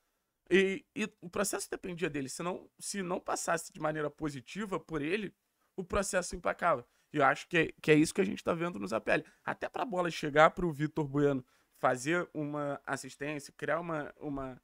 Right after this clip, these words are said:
uma situação de gol, a bola precisa passar pro Zapelli. Então o Zapelli é essa ponte de conexão entre a segunda fase, que é a fase de construção, e a fase de ataque. E repito, ele vem sendo esse termômetro. Ele Zapelli bem, Atlético bem.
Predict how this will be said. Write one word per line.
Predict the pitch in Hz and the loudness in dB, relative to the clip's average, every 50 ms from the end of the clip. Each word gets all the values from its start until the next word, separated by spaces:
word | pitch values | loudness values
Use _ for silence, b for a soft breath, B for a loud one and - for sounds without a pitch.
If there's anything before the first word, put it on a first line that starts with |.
| B B B B B B B B _ _ _ _ _ _ _ - | B B B B B B B B _ _ _ _ _ _ _ -2
uma | 151 131 131 | 0 0 0
situação | - - - 127 123 - - 131 135 139 | 0 0 0 0 0 0 0 0 0 0
de | 135 127 | -2 -4
gol, | 123 127 170 202 208 | -2 0 2 4 4
a | - 165 | 4 2
bola | 147 165 180 202 190 | 2 0 -2 -4 -4
precisa | - - 196 170 - - 190 202 165 147 | -6 -6 -8 -8 -8 -8 -8 -6 -6 -4
passar | - - 120 120 - 131 123 | -2 -2 -4 -4 -4 -6 -8
pro | - - 123 | -8 -10 -8
Zapelli. | 123 123 117 - - 120 123 120 | -6 -4 -4 -4 -6 -8 -8 -8
Então | 123 - - 139 151 | -10 -8 -6 -6 -6
o | 160 | -4
Zapelli | 175 165 165 - 160 170 175 | -4 -4 -2 0 0 0 0
é | 175 | 0
essa | - - 185 | -2 -4 -6
ponte | 175 - - 190 190 214 208 208 - | -8 -6 -6 -6 -6 -6 -8 -10 -12
de | 190 190 | -14 -12
conexão | - - 190 185 180 170 - - - 165 170 214 b b b b b b b b | -4 -2 -2 -2 -2 -4 -4 -4 -2 -2 -2 -2 b b b b b b b b
entre | - 160 160 170 180 - _ - 202 185 185 180 156 - - _ _ _ | 0 2 2 2 2 -2 _ 0 0 2 2 0 -2 -4 -8 _ _ _
a | - 135 | -4 -4
segunda | 139 - - 143 160 190 185 170 | -4 -4 -6 -6 -2 -2 -2 -2
fase, | - - 180 202 226 233 208 185 | 0 0 2 2 2 0 -2 -4
que | - 175 | -6 -6
é | |
a | 165 | -4
fase | - 165 165 160 156 | -2 -2 -2 -2 -4
de | 151 - | -10 -14
construção, | - 180 165 - - 160 156 - 170 165 170 | -12 -10 -10 -10 -10 -12 -10 -10 -10 -8 -8
e | 170 | -10
a | 170 | -10
fase | - - - 156 156 156 151 | -8 -6 -4 -4 -4 -4 -6
de | 160 | -6
ataque. | 165 - - 160 151 - - _ _ _ _ _ _ _ _ _ _ _ _ _ _ 190 | -6 -4 -2 -4 -4 -4 -6 _ _ _ _ _ _ _ _ _ _ _ _ _ _ 0
E | 190 | 2
repito, | 202 208 226 208 208 226 214 - - _ _ - | 2 2 2 0 -2 -6 -6 -6 -10 _ _ -6
ele | 165 170 | -6 -6
vem | 165 180 190 226 | -4 -4 -6 -4
sendo | 233 - - 208 202 208 | -4 -2 -2 -2 -2 -2
esse | 202 - - | -4 -4 -4
termômetro. | 214 208 208 202 202 196 175 151 127 - - 127 | -2 -2 0 0 0 -2 -2 -2 -6 -6 -6 -6
Ele | 131 131 131 123 - _ _ _ - | -4 -4 -6 -10 -14 _ _ _ -4
Zapelli | 165 147 135 131 - 165 160 170 | 2 2 2 4 4 2 2 2
bem, | 165 143 147 147 160 185 | 2 0 0 0 0 0
Atlético | 185 175 - 175 165 165 160 - - 180 | -4 -6 -4 -2 -2 -2 -2 -6 -8 -4
bem. | 185 196 190 160 | -2 0 0 -2